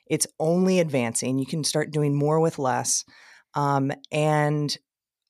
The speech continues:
I just can't help but think, where are we gonna be in the future?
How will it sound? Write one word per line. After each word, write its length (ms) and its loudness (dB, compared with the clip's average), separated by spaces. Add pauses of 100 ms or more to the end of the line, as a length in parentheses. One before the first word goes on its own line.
(140)
I 120 -4
just 200 0
can't 240 0
help 240 -2
but 160 -4
think, 320 -4
where 220 -12
are 60 -6
we 100 -2
gonna 160 0
be 80 -2
in 60 -2
the 80 -4
future? 500 -6